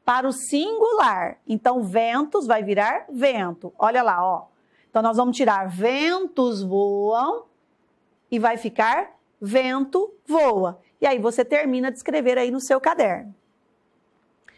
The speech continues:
Número cinco. Reescreva o terceiro verso da estrofe a seguir, substituindo o termo a gente pelo pronome nós. E aí, nós vamos ter que fazer a concordância também. Então,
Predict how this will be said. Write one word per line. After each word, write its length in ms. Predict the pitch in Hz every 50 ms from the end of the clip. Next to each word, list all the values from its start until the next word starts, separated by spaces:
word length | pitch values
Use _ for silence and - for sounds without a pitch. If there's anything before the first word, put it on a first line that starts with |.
| _ _ _
Número 300 | - 269 285 311 302 349
cinco. 480 | 359 - - 240 190 170 170 - - - _ _ _ _ _ _ _ _
Reescreva 580 | _ - 320 330 339 - - - 349 392 427 403
o 40 | 359
terceiro 500 | - 302 269 269 262 - 339 320 330 294
verso 340 | 214 240 220 214 220 220 -
da 60 | 208
estrofe 320 | 196 202 - 202 190 196
a 40 | 180
seguir, 360 | - - 180 185 240 262 269
substituindo 560 | 269 - 320 262 302 311 - 320 285 277 269
o 40 | 285
termo 420 | 277 - 247 226 208 190 185 - _ -
a 240 | - 294 311 330 311
gente 840 | 262 226 220 214 214 214 214 220 233 262 269 262 - 370 392 403 - _ _ _ _ _ _ _
pelo 240 | - 277 269 277 269
pronome 680 | 269 254 247 233 220 233 247 269 302 349 415 440 453 - _ -
nós. 640 | - 262 285 311 277 254 233 214 185 185 - - - _ _ _ _ _ -
E 60 | 220
aí, 100 | 208 214
nós 160 | 208 208 202
vamos 160 | 220 226 226
ter 100 | - 233
que 60 | 226
fazer 240 | - 262 226 233 226
a 80 | 240 233
concordância 840 | - 233 220 208 - 269 294 320 254 233 240 240 262 262 - 330 311
também. 540 | 320 - 302 349 453 508 392 240 214 175
Então, 340 | 175 165 - 208 208 214 -